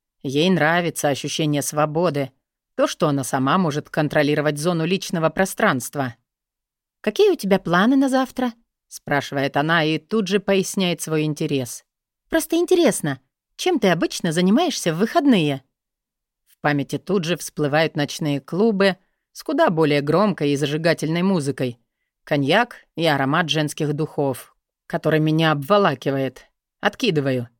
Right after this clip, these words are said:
Такое ей не расскажешь. Память подкидывает другую картинку с моего последнего дня рождения. Чисто мужская компания. Коньяк, подставная Маргарита Аркадьевна.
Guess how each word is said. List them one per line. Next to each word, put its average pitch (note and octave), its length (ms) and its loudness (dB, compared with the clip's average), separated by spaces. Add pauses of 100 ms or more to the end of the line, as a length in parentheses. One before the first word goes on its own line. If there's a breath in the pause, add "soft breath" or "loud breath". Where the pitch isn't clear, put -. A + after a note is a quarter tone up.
(240)
Такое D3 320 0
ей D#3+ 200 2
не E3+ 120 0
расскажешь. C#3+ 640 -2 (540)
Память F#3+ 460 0
подкидывает F3 600 0
другую F#3 400 2
картинку C3+ 640 -2 (360)
с - 100 -10
моего D3 260 0
последнего D3+ 560 0
дня D3+ 160 0
рождения. D#3 720 0 (400)
Чисто A#3+ 400 0
мужская E3+ 480 2
компания. C3+ 720 0 (500)
Коньяк, D3+ 560 0 (460)
подставная E3 640 0
Маргарита E3 540 2
Аркадьевна. C3 640 -2